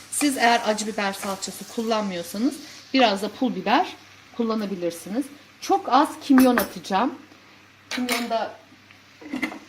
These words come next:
biliyorsunuz, e, gazlı sebzelere gazını alsın diye şey yapıyoruz. Şöyle göz kararı bir çay kaşığı kadar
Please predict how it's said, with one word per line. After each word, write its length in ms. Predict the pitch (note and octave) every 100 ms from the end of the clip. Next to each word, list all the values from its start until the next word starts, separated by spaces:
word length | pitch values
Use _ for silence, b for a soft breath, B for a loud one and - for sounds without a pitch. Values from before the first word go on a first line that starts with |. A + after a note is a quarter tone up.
| -
biliyorsunuz, 520 | G3+ G3 G3 G3+ G3 - - -
e, 60 | D#3 F3+ E3 E3+ E3+ F3 B2 - - - -
gazlı 540 | G3+ F#3+ F#3 G3+ G3 - - - - - - - - -
sebzelere 640 | G3 F3+ F#3 F3+ F#3+ F#3+ - -
gazını 300 | F3 F#3 F3+
alsın 460 | F3 E3+ - F3 E3
diye 240 | D#3+ D3+ - -
şey 220 | - D#3+
yapıyoruz. 520 | D3 - D#3 D3+ C#4 - - B B B - -
Şöyle 380 | - E4 G#3 A3
göz 320 | B3+ B3+ -
kararı 420 | A3 G3 F#3 G#3
bir 100 | B3
çay 260 | - G#3+ F3+
kaşığı 380 | F#3+ - F#3+ -
kadar 400 | F3+ E3+ G3+